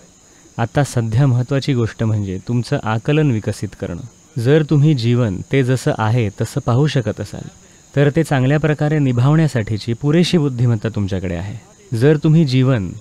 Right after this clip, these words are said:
ते जसं आहे तसं पाहू शकत नसाल, तर तुमची बुद्धिमत्ता तुमच्या विरुद्ध काम करेल. सर्वात बुद्धिमान व्यक्ती या धर्तीवरच्या, ते साधारणपणे धर्तीवरचे सर्वात दुःखी लोक असतात.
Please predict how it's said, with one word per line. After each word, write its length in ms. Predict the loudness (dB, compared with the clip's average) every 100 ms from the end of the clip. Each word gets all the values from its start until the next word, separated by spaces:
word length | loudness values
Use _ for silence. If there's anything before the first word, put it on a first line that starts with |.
| -2
ते 100 | 0
जसं 260 | 2 0 -2
आहे 280 | 0 0 0 -2
तसं 180 | -4 -4
पाहू 240 | -2 -2
शकत 340 | -2 -2 -4 -2
नसाल, 420 | -2 0 -2 -4 -8 -20 -20 -6
तर 140 | -2 0
तुमची 240 | 0 0
बुद्धिमत्ता 580 | 0 0 4 4 4 0
तुमच्या 320 | -2 0 0
विरुद्ध 380 | 0 2 2 2
काम 200 | 2 -2
करेल. 480 | -4 -8 -10 -14 -20 _ _ -20 _ _ _ -4
सर्वात 300 | 0 2 2 0
बुद्धिमान 540 | -2 -2 2 4 4
व्यक्ती 540 | 2 0 -6 -12 -8 -4
या 100 | 0
धर्तीवरच्या, 680 | 2 0 2 0 -2 -8 -14 -18 _ _ _ -6
ते 60 | -4
साधारणपणे 840 | 0 0 2 4 2 0 -2 -4 -2
धर्तीवरचे 600 | 0 0 2 0 0 -6
सर्वात 360 | -2 0 0
दुःखी 400 | 0 -2 -2 0
लोक 200 | 0 -4
असतात. 380 | -8 -10 -14 -16